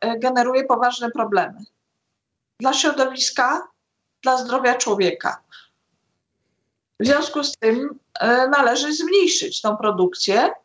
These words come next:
a postawić bardziej na produkcję cennych roślin, e, służących do żywienia człowieka,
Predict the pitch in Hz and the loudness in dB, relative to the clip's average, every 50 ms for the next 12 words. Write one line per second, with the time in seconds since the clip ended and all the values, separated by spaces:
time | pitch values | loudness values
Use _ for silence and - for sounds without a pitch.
0 | _ _ _ _ _ _ _ _ _ _ _ _ _ _ _ - 208 240 247 262 | _ _ _ _ _ _ _ _ _ _ _ _ _ _ _ 0 2 2 4 4
1 | 294 339 427 - - - _ _ - 285 302 - - 359 311 208 196 247 302 349 | 2 2 0 -4 -10 -18 _ _ -2 -2 -2 0 0 0 0 0 -2 -4 -4 -2
2 | 359 - 311 269 208 196 214 262 320 359 330 - - 285 277 269 262 262 - - | 0 2 2 0 0 -4 -6 -8 -4 -4 -4 -4 -4 -6 -6 -6 -8 -6 -4 0
3 | 349 349 370 359 - _ _ _ - - 349 320 320 320 320 311 320 311 233 240 | 0 0 0 -2 -6 _ _ _ -2 0 0 0 0 -2 -4 -4 -2 0 0 0
4 | 285 277 - 294 294 294 302 320 - _ _ _ _ _ _ _ _ _ - 220 | 0 -2 -8 -10 -10 -10 -10 -10 -12 _ _ _ _ _ _ _ _ _ -2 0
5 | 226 233 233 - 311 285 285 262 254 262 - 285 262 247 254 254 277 254 254 247 | 0 0 0 0 2 2 2 2 2 0 -2 -2 -2 0 -2 -2 -2 -2 -2 0
6 | 247 254 285 277 - 370 370 370 349 202 - - - - - | 2 0 0 0 0 0 2 2 0 0 -2 -4 -6 -6 -6